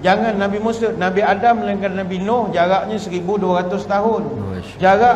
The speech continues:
Speaker 1: antara Nabi Nuh sampai Nabi Ibrahim dua ribu dua ratus empat puluh tahun. Jarak antara Ibrahim dengan Nabi Musa sembilan ratus tahun. Zaman Musa sampai Nabi Isa seribu sembilan ratus tahun. Antara Nabi Isa sampai Nabi kita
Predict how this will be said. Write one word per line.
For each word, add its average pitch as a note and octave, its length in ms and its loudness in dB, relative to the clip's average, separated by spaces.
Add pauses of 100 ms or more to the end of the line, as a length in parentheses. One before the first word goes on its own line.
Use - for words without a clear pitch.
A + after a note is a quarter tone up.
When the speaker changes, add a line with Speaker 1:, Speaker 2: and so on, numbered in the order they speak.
Speaker 1:
antara G#3 320 0
Nabi G3+ 320 0
Nuh G#3+ 240 0
sampai G3 320 -2
Nabi G3 240 -4
Ibrahim G3 560 0
dua F#3+ 240 -2
ribu G3 320 -4
dua F#3+ 200 0
ratus F#3+ 200 -6
empat F#3 240 -4
puluh F#3 160 -4
tahun. F#3+ 360 2 (440)
Jarak G#3+ 320 6
antara G3+ 320 0
Ibrahim G#3 560 2
dengan G#3 240 -4
Nabi G3+ 240 -4
Musa G#3+ 400 0
sembilan G3+ 320 -4 (160)
ratus G#3 240 -6
tahun. G#3 340 0 (460)
Zaman G#3 320 2
Musa A3+ 480 4
sampai G#3 320 0
Nabi A3 320 -4
Isa G3+ 240 0
seribu G3+ 400 -6
sembilan G3+ 400 -2
ratus G3+ 160 -4
tahun. G#3 440 0 (360)
Antara G#3+ 480 2
Nabi G#3+ 400 -2
Isa A#3 240 4
sampai G3+ 320 -2
Nabi G#3 240 -4
kita A3+ 400 -2